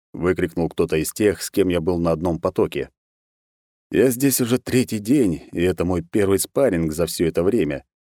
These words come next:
Против меня уже поставили молодого и знатного аристократа, который владел даром воды и считался далеко не самым слабым. Вроде он был подмастерьем, но не факт. Не слишком любят ариста раскрывать информацию о себе.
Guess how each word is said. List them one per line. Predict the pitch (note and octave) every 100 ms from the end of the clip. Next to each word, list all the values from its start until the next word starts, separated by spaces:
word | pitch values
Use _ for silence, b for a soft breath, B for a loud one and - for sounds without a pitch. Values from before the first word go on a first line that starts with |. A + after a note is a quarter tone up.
| _ _ _
Против | D3 E3 C3 F#2
меня | G2 B2+
уже | G2 E2+
поставили | D2+ - F2+ D#2
молодого | D2+ D2+ D#2 A2+ G#2+ E2+
и |
знатного | E2 F2+ E2+ D#2+
аристократа, | E2 - A#2+ D3+ A#2 D#2+
который | - D#2 D#2 D#2+ D#2
владел | D#2 F2+ G2 D#2+
даром | E2+ D#2+ D#2
воды | G#2 B2 C#2+ - _ _ -
и | C3+
считался | - C#3 C3+ C3+
далеко | C3+ C#3 G#2+
не | B2+
самым | A#2 E2+ G#2+
слабым. | - A#2 D2+ C2+ C2 _ _ _ _ -
Вроде | F2+ F2+ F2
он | F2
был | F2 E2
подмастерьем, | E2+ G#2+ - F#3+ E3+ B2 F2+ D2 D#2+
но | F3 F3+
не | E3+
факт. | - C#2+ - - _ _ _ _ _ -
Не |
слишком | C#3 - G3 - F2
любят | G2+ F#2 E2
ариста | E2+ B2 - F2
раскрывать | E2 F#2 G2+ F#2+ E2+
информацию | E2 A2 B2 G2+ - D2
о |
себе. | - D#2+ C#2